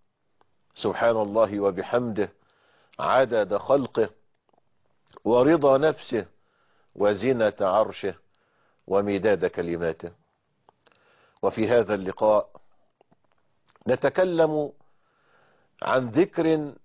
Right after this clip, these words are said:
للأسماء الحسنى ربما لا يفطن إليه كثير من الناس، ألا وهو الإخبار عن الرب سبحانه وتعالى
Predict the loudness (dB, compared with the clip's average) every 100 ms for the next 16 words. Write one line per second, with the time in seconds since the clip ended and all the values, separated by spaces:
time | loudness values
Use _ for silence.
0 | -8 -2 -2 0 -4 -2 2 2 0 -2
1 | -4 -4 0 0 0 -4 _ _ _ _
2 | _ -6 -4 0 0 4 4 4 4 4
3 | 2 -2 -10 -8 -6 -4 -2 0 -2 -2
4 | -4 -2 -2 -2 -2 -4 0 0 0 -2
5 | -16 -18 _ _ _ _ _ _ _ -20
6 | -20 _ _ 2 4 6 4 4 2 2
7 | 2 -2 -18 -20 _ _ -2 -2 -2 -6
8 | -6 -4 2 4 6 4 0 -2 0 -2
9 | -2 -4 0 0 0 -4 -8 -6 -8 -6
10 | 2 4 4 2 -4 -2 -2 0 2 4
11 | 6 6 6 4 2